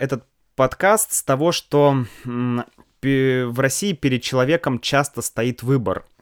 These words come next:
жить в квартире в городе или жить в доме.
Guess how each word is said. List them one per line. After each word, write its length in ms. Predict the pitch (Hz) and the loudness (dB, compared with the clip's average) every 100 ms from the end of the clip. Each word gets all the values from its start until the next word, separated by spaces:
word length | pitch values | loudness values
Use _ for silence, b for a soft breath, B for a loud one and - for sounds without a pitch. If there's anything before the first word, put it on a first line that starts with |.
| - | -16
жить 380 | 110 107 127 - | -10 -4 -4 -4
в 120 | - | -8
квартире 500 | - 110 - 127 110 | -6 -4 -4 -4 -4
в 80 | 101 | -2
городе 580 | 151 214 196 165 165 - | 2 2 2 0 -2 -2
или 260 | 120 127 127 | -6 -4 -4
жить 400 | 101 113 110 - | -2 -4 -6 -10
в 140 | 104 | -14
доме. 460 | 98 123 110 90 | -6 -2 -2 -4